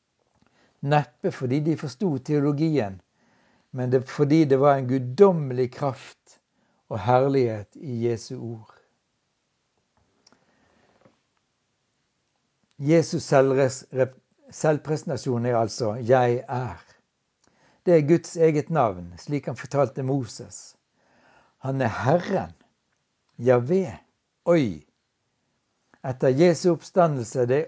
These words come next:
er det også det navnet disiplene bruker om Jesus. Nå har de fått se hvem han er.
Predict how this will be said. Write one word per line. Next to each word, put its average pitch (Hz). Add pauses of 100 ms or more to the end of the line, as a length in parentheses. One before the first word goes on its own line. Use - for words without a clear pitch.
(220)
er 139
det 143
også 156
det 160
navnet 131 (220)
disiplene 143
bruker 139
om 151
Jesus. - (920)
Nå 143 (320)
har 147
de 117
fått 139
se 135
hvem 131
han 127
er. 127